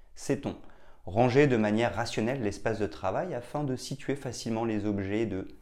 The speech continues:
limiter les déplacements physiques. Placer les objets ou les documents utiles à portée de main, sur le plan de travail ou directement sur l'opérateur. Les outils peu exploités, moins d'une fois par semaine, voire moins d'une fois par mois, seront classés et rangés,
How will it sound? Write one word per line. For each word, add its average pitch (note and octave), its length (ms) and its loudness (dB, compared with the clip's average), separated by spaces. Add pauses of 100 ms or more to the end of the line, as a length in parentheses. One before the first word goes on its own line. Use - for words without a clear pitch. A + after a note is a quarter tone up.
limiter C#3+ 400 4
les A#2 100 4
déplacements G2+ 480 -4
physiques. - 420 -12 (540)
Placer B2+ 260 2
les B2+ 180 6
objets B2 300 4
ou A#2 60 4
les G2+ 100 4
documents G#2+ 460 0
utiles G#2 320 -2
à - 40 -6
portée E2+ 300 -6
de F#2+ 80 -2
main, D3 220 0 (280)
sur - 220 2
le A#2+ 140 6
plan G#2+ 140 2
de G#2 40 0
travail A#2 420 -2
ou F3+ 60 0
directement A2 560 0
sur - 160 -6
l'opérateur. D#2+ 500 -6 (720)
Les F#2+ 160 2
outils A2 300 2
peu A#2 240 6
exploités, C#3 580 4
moins G#2 260 0
d'une F#2+ 160 -2
fois G#2 220 -4
par - 140 -4
semaine, D#3 360 0
voire A2 300 0
moins G#2+ 240 2
d'une A#2+ 240 2
fois C3 320 0
par G#2 160 2
mois, G#2 260 -2
seront A2+ 380 2
classés G#2 440 0
et F#2 100 -2
rangés, F2 360 -6